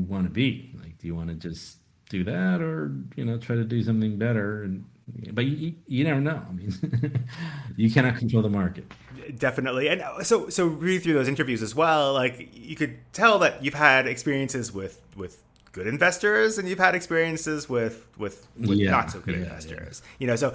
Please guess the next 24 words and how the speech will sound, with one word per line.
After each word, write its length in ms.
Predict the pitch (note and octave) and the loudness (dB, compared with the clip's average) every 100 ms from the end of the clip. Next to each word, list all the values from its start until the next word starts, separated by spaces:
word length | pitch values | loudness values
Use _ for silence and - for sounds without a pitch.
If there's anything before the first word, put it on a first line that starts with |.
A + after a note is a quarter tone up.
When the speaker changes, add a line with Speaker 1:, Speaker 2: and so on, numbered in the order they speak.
| - | -2
Speaker 2:
so 160 | - D#3+ | 2 4
obviously, 360 | F#3+ G#3 F#3 | 4 2 2
you 120 | D3+ C#3 | 2 0
know, 120 | - | 0
all 320 | B2 C#3+ D3+ | 2 4 4
investors 540 | A#2+ A#2+ A2+ A#2 G#2+ F#2 | 2 -2 -4 -6 -8 -4
want 200 | A#2 A2 | -2 0
a 20 | |
Speaker 1:
Yeah. 60 | |
Speaker 2:
return, 520 | F#2 F2+ A#2+ B2+ D3 D#3+ - - | -2 -4 -4 -2 -4 -6 -12 -4
but, 300 | A#2 G#2+ - _ _ | -2 -2 -6 _ _
you 100 | A#2+ | -4
know, 60 | G2+ | 0
there, 160 | A#2+ A#2+ | 0 0
there's, 220 | C3 C3 - | -2 -4 -4
there's 160 | A#2+ - | -4 0
good 200 | C#3 D3+ | 0 2
money 260 | D#3 D#3 | 2 4
and 100 | C#3 | 2
then 80 | A#2 | 2
there's 160 | G#2+ - | -2 0
bad 240 | A#2+ A#2+ | 2 2
Speaker 1:
Yeah. 60 | E2 | 0
Speaker 2:
money. 380 | - - - | -10 -14 -16